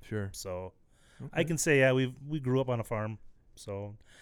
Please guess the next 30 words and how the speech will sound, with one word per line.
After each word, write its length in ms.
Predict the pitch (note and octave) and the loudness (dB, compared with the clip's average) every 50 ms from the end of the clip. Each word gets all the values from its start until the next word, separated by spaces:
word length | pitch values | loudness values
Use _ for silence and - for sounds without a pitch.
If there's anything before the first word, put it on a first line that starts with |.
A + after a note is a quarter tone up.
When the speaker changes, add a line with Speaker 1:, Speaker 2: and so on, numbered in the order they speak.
| - - - - | -20 -20 -10 -4
Speaker 2:
I 80 | A2+ A2+ | -2 0
just 260 | A2 A#2+ A2+ G#2 A2 | 0 0 0 2 4
love 180 | A2 A2+ A2+ A2+ | 4 4 6 4
it 120 | A#2 - | 2 0
for 100 | - - A2 | 0 0 2
my 140 | A2 A2 | 2 0
kids 380 | G#2+ - - G#2+ G#2 G#2 - - | 0 0 0 0 0 -2 -6 -6
growing 240 | - A#2 G#2+ G2+ G2+ | -4 -2 -2 -2 -2
up 120 | G2+ - | -4 -4
on 120 | G#2 G2 G2 | -4 -6 -6
a 60 | F#2+ | -6
farm. 340 | - - G2+ G2+ G2+ G2+ - - - - - _ - | -6 -8 -6 -6 -8 -10 -12 -14 -18 -20 -20 _ -6
Speaker 1:
Now 160 | - C#3+ C#3+ | -2 0 0
remind 260 | C#3+ D3 D3+ D3+ D3+ | 2 2 2 0 0
me 60 | D3+ C3+ | -2 -4
again, 140 | B2 G#2+ | -4 -4
how 200 | - - - B2 | -6 -6 -6 -6
many 220 | B2+ C3+ C#3 C#3 B2+ | -4 -4 -6 -6 4
pigs 480 | - - C3 A2 G2 F2+ F#2+ - - | 4 4 4 4 0 -6 -8 -14 -14
do 100 | - G2 | -12 -10
you 140 | F#2 E2 F2+ | -8 -8 -10
have? 200 | G2+ - - - - - - _ _ _ _ _ - - | -10 -12 -16 -18 -20 -20 -20 _ _ _ _ _ -10 -2
Speaker 2:
We 220 | A#2+ A#2+ C3 C3+ | 2 4 6 8
have 300 | B2+ C3+ C3+ C#3 C#3 C3+ C3 | 10 10 10 10 10 8 6
about 420 | B2+ B2 B2+ B2 A#2+ A#2 A#2 - - - | 6 8 8 10 10 8 6 4 -2 -12
thirty 340 | - - C3+ C3 C3 C3+ C#3+ | -4 0 2 4 4 4 2
sows 680 | - - C#3+ C3 B2+ B2 B2+ B2+ C3+ C3 B2+ - - | 2 4 6 6 8 6 6 4 2 0 -2 -4 -6
Speaker 1:
Okay. 100 | D3 - A#2 | -6 -6 -4
Speaker 2:
and 80 | A#2 | -6
about 340 | A2+ A2 A2+ A2 A2 A2 - | -2 0 2 2 2 0 -2